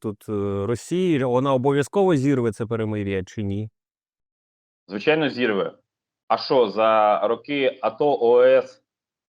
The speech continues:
Speaker 2: були перемир'я, які не були зірвані? У Росії це, ну, вже н-, напрацьовані механізми, розумієте? Той, хто довіряє Росії, він сам себе обманює, сам себе без сторонньої допомоги.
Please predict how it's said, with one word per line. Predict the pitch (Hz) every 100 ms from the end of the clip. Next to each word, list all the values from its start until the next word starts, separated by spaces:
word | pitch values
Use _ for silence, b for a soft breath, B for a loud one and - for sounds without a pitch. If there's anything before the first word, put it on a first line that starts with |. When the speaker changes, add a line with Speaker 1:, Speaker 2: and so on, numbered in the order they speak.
| -
Speaker 2:
були | 123 139 139
перемир'я, | - 123 123 139 127
які | 113 101 123
не | 113
були | 120 123
зірвані? | 120 180 156 95 76 _ _ _ _ _ _ _ _ _ _ _ _ _ _ 135
У |
Росії | 160 160 220 240 208
це, | - 175 180 -
ну, | 143 180
вже | 127 151
н-, | 160 135 127
напрацьовані | 147 147 180 - 233 196 175
механізми, | 170 170 190 196 131 107
розумієте? | 104 113 208 233 143
Той, | 104 202 220
хто | 214 170
довіряє | 165 170 185 196 175
Росії, | 156 156 - 254 233 98 - _ _ -
він | 196 196
сам | 214 226 196
себе | 175 165 170
обманює, | 156 135 139 123 101 87 76 - _ _ _
сам | _ 147 160 135
себе | 98 123 117 120 110
без | 95 143
сторонньої | - 127 131 180 190 190
допомоги. | 185 185 196 156 110 85 73